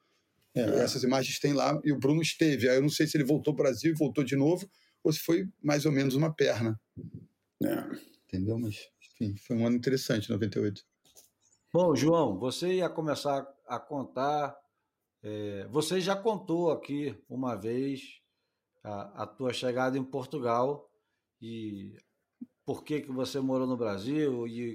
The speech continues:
Speaker 3: quando você voltou pra Portugal. O que você não contou aqui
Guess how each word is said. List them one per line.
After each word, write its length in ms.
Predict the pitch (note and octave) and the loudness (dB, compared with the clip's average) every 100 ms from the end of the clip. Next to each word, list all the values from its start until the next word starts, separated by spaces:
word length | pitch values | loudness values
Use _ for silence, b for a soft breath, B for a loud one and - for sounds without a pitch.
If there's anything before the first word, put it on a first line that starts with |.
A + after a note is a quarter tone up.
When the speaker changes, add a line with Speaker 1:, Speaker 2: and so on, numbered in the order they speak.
| - | -8
Speaker 3:
quando 260 | - C#3 C#3 | -2 0 0
você 260 | B2+ - B2 | -2 -2 -4
voltou 360 | A#2 A#2 B2+ | -4 -4 -4
pra 100 | A#2+ | -6
Portugal. 680 | G#2 B2 G#2+ A#2 A#2 A#2 A2+ b b b _ _ _ _ | -4 -6 -4 -4 -2 -2 -4 b b b _ _ _ _
O 140 | C#3+ | -10
que 240 | C3 F3 G#3 | -6 -4 -2
você 400 | F#3 E3 E3 E3 | 0 -2 0 0
não 140 | D#3+ | 0
contou 480 | - D3 C3 D3+ C#3+ | 0 -4 -2 0 0
aqui 360 | B2 - C#3+ | 0 -4 -6